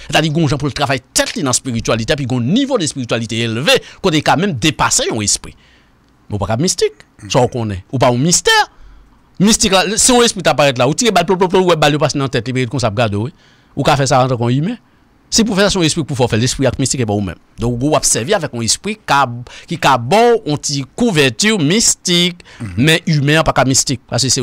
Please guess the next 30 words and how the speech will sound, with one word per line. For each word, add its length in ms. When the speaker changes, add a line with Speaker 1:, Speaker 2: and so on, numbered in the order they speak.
Speaker 1:
c'est 160
la 140
matière. 600
Speaker 2:
D'accord. 360
Speaker 1:
C'est 80
esprit, 360
c'est 140
spirituel 480
qu'on 120
a. 180
Speaker 2:
Tout 200
à 120
fait. 240
Comment 400
sera 760
Manawi, 420
la 140
nouvelle 320
Haïti ? 260
Parce 180
que 220
c'est 180
l'attente 460
de, 500
de 140
tous 180
les 240
Haïtiennes 580
et 40
Haïtiens. 500